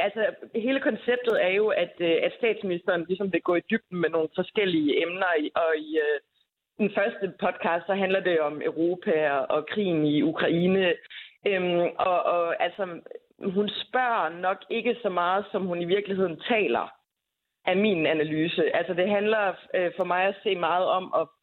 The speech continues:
finde en... Det virker som om konceptet er at finde en eller anden intellektuel type, som hun kan hive ind og så have en samtale med. Øhm, det handler ikke så meget om, at hun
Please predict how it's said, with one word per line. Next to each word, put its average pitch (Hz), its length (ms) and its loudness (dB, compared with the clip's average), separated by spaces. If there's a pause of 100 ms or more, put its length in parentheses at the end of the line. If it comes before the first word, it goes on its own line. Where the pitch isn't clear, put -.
(200)
finde 208 380 0
en... 151 400 -2 (500)
Det 208 120 2
virker 233 180 0
som 233 80 -2
om 220 100 0
konceptet 220 520 0
er 190 40 2
at 185 100 -4
finde 220 180 0
en 208 60 2
eller 185 140 2
anden 196 280 0 (100)
intellektuel 220 640 0
type, 226 480 0 (520)
som 214 140 2
hun 214 160 2
kan 226 140 2
hive 202 260 2
ind 220 220 0
og 180 100 -2
så 202 120 -2
have 196 220 0
en 165 140 -6
samtale 190 560 0
med. 143 200 2 (600)
Øhm, 165 720 2
det 190 160 0
handler 202 200 2
ikke 214 180 -2
så 226 60 -4
meget 196 280 0
om, 190 200 0
at 165 100 -2
hun 202 160 -4